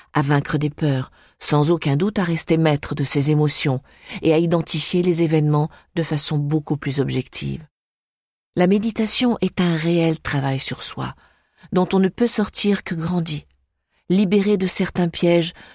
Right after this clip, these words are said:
de ce sacré mental qui peut nous faire tant de mal. Croyez-moi, je suis sûre que vous vous découvrirez autrement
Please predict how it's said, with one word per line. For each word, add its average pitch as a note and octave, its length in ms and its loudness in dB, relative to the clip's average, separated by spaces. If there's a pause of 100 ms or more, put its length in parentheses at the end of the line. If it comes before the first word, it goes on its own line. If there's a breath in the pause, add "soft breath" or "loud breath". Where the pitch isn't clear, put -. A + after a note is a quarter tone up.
de D#3+ 120 2
ce E3 200 0
sacré D#3 600 -2
mental D3 840 -2 (400 soft breath)
qui F3 100 -2
peut D3+ 160 0
nous C#3+ 120 0
faire - 380 -6
tant C3+ 240 -4
de - 120 -8
mal. - 460 -10 (1040 soft breath)
Croyez-moi, D#3+ 580 0 (520)
je G3 80 2
suis G3 180 -4
sûre C4+ 380 -2
que - 100 -4
vous G3+ 120 2
vous F3+ 140 2
découvrirez F3 800 0
autrement G3 600 -2